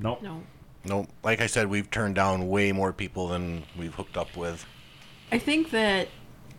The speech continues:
Speaker 2: it's really exciting to see your partner enjoying himself.
Speaker 3: Or herself.
Speaker 2: Or herself.
Speaker 3: The word is
Speaker 2: Oh.
Speaker 3: compersion.
Speaker 2: Yes.
Speaker 3: That's the word of the day.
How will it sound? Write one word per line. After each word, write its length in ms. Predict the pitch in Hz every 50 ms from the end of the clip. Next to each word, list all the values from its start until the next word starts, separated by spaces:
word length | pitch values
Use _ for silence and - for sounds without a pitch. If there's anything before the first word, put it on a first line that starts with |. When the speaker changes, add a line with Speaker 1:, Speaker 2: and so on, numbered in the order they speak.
| - - - -
Speaker 2:
it's 340 | 254 269 269 - - - 196
really 540 | 190 196 226 240 247 262 262 262 247 - -
exciting 880 | - 226 - - - - - 208 180 180 180 185 190 185 180 180 190 190 -
to 140 | - 196
see 320 | 185 - - - 190 190 196
your 260 | 190 185 180 180 175 175 - -
partner 840 | - - - 208 208 202 - - 180 165 165 170 165 160 165 175 - - - - - - - - - - - - - - - - -
enjoying 680 | - 185 180 180 170 156 160 165 160 151 147 - 160 156
himself. 680 | 180 160 156 151 - - - - - - - - - - - 113
Speaker 3:
Or 100 | 135 135
herself. 460 | 110 95 82 - - 76 69 - - -
Speaker 2:
Or 160 | - 196 196
herself. 540 | 190 - 165 165 - - 147 143 147 147 - - - - -
Speaker 3:
The 60 | 123 123
word 180 | 127 131 127
is 100 | 113 95
Speaker 2:
Oh. 40 | -
Speaker 3:
compersion. 680 | - 113 98 - - 113 107 104 - - 101 87 78 - - - - 196
Speaker 2:
Yes. 480 | 185 190 180 147 139 - - - -
Speaker 3:
That's 240 | - 104 107 - -
the 100 | - 120
word 240 | 113 104 104 104 101
of 120 | 101 90 92
the 80 | 107
day. 300 | 98 98 90 85 80 -